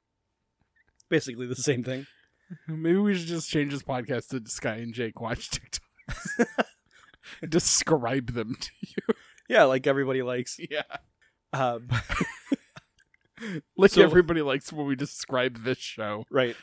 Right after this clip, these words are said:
Speaker 1: So Randall kicks Ayaz down, and he smashes into a barrel. Apparently, ghosts can hit you, but you can't hit ghosts.
Speaker 2: You, they can hit you when they're on you,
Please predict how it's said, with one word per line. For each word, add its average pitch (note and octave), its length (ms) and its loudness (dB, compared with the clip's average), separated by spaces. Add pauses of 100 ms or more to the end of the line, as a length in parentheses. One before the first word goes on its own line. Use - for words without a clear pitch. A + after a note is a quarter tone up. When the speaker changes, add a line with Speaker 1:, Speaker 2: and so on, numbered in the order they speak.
(480)
Speaker 1:
So D3+ 220 -4 (180)
Randall G3+ 320 6
kicks - 240 0
Ayaz C3 420 4
down, A#2+ 460 -6 (180)
and B2 120 -4
he A#2+ 80 -4
smashes B2+ 480 -2
into A#2+ 180 -2
a - 20 -4
barrel. A#2 320 -2
Apparently, C3 540 -2 (260)
ghosts C3+ 300 0
can - 160 -10
hit A#2+ 180 -4
you, A#2+ 220 -6
but A2+ 160 -10
you B2 60 -2
can't A#2 240 -8
hit G#2+ 160 -12
ghosts. - 520 -8 (280)
Speaker 2:
You, E3+ 160 -2 (120)
they D#3+ 200 4
can F3 180 -2
hit D#3+ 180 -4
you D#3 160 0
when C#3 240 -4
they're C3 260 -4
on B2 280 -8
you, B2 120 -4